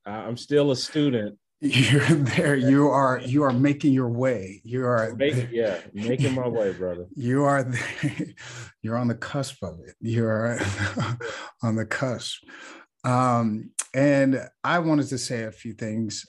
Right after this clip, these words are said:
Speaker 2: uh, about you and then have you say a few things about yourself. Um, I'm really, I am really excited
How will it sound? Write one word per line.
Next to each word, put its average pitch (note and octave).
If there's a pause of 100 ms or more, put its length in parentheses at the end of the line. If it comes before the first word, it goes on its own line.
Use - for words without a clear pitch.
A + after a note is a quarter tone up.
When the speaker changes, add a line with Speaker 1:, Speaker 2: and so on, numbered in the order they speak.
Speaker 2:
uh, G#2+
about A2
you A2
and G#2+
then G#2+
have G#2
you G#2
say G#2
a G2+
few G2+
things G#2
about G2+
yourself. G2+ (560)
Um, A#2 (140)
I'm C#3+
really, D3
I A#2+
am A#2+
really C#3
excited G#2